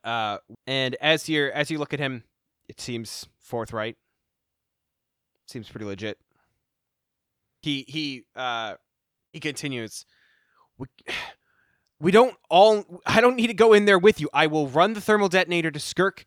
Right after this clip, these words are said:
and we will deal with that problem in the greenhouse."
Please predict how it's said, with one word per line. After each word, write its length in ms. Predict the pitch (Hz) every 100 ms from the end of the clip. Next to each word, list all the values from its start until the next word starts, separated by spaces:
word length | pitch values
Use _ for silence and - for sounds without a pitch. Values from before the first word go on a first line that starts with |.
| _
and 120 | 120 131
we 100 | 143
will 160 | 131
deal 320 | 131 165 190 165
with 200 | 165 -
that 260 | 170 175 - _ _ _ _ _ _ _ _ _ _ _
problem 720 | - 185 190 180 185 175 185 - _ _ -
in 120 | 143
the 60 | 151
greenhouse." 680 | 156 160 143 104 - -